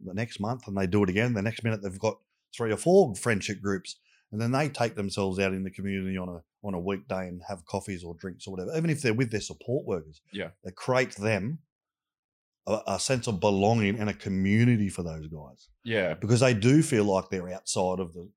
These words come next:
Speaker 1: the, the social community a lot of the time.
Speaker 2: Yeah, and, and I think you hit the nail on the head there where you ha-, you have to be that cornerstone in their routine that they know that they can turn up to, and it's the same day, same time each month.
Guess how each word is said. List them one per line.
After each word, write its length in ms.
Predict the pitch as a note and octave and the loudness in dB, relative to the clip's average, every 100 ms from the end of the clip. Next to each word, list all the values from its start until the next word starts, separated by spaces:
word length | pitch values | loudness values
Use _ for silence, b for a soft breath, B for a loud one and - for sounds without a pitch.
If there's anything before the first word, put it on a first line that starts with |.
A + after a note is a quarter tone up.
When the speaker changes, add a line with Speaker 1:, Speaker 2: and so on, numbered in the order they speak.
| G2 | -20
Speaker 1:
the, 100 | F#2+ - F2+ | -18 -18 -14
the 140 | F2 | -12
social 420 | - G2+ F2+ G2 | -8 -6 -6 -8
community 480 | F2 E2+ F2+ E2+ E2+ | -12 -10 -10 -10 -12
a 60 | E2+ | -10
lot 160 | F2 E2 | -10 -12
of 60 | |
the 60 | E2+ | -14
time. 360 | - F2+ D2+ - _ _ - | -12 -12 -12 -18 _ _ -4
Speaker 2:
Yeah, 180 | C#3 B2 | 2 4
and, 260 | F2+ A2 G#2+ | 6 4 4
and 140 | A2 | 2
I 60 | A2 | 2
think 260 | C#3+ B2 | 0 -2
you 220 | G2+ F2 | 0 0
hit 120 | G2 F2 | 0 -2
the 60 | |
nail 200 | F2+ F2 E2 | -2 -2 -2
on 80 | |
the 100 | E2 | -2
head 180 | F2 F2+ | -2 -2
there 160 | F2 E2+ | 0 0
where 140 | F2 | -2
you 160 | F2 F2 | -4 -8
ha-, 180 | - - | -12 -10
you 200 | G#2 G#2+ | -6 -4
have 280 | A#2 A#2 - | -2 -4 -4
to 100 | G#2 | -6
be 240 | F#2 F2+ E2 | -4 -4 -4
that 260 | F2 D#2+ - _ _ _ - | -4 -6 -10 _ _ _ -6
cornerstone 640 | G2+ G2+ F#2 - F2 E2+ | 2 2 2 2 2 0
in 80 | E2+ | -2
their 120 | E2+ | -4
routine 540 | E2 E2 - F2+ F2 | -4 -4 -2 0 -2
that 140 | F2 E2 | -4 -2
they 120 | F2 | -2
know 340 | F2 F2 F2+ | 0 -2 -2
that 160 | F2+ E2 | -2 -2
they 120 | E2 | -2
can 200 | D#2+ E2+ | -2 -6
turn 200 | D#2+ F2 | -6 -4
up 140 | F2 - | -4 -4
to, 200 | F#2+ F2 | -4 -4
and 140 | F2 | -4
it's 120 | E2 - | -8 -10
the 60 | |
same 280 | E2+ G#2+ G#2 | -4 0 2
day, 360 | G2+ F#2 F#2+ F#2+ | 4 4 4 0
same 280 | - G2 F#2+ | 0 0 0
time 300 | G2 F#2 F2+ | -2 -2 -4
each 180 | E2+ | -6
month. 260 | F2 E2 E2 | -6 -6 -8